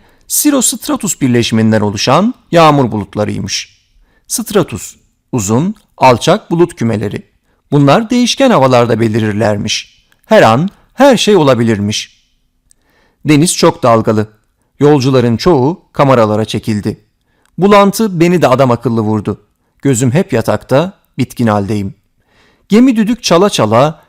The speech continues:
sis içinde yavaş yavaş ilerliyor. Sisten oluşan gizemli bir kılıf içinde gibiyiz.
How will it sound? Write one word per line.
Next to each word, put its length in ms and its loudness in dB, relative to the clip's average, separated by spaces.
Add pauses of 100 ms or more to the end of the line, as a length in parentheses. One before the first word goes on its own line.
sis 320 -4
içinde 400 -2
yavaş 440 2
yavaş 320 0
ilerliyor. 640 -2 (460)
Sisten 460 -2
oluşan 520 -2
gizemli 460 0
bir 120 -2
kılıf 280 -4
içinde 340 -4
gibiyiz. 600 -8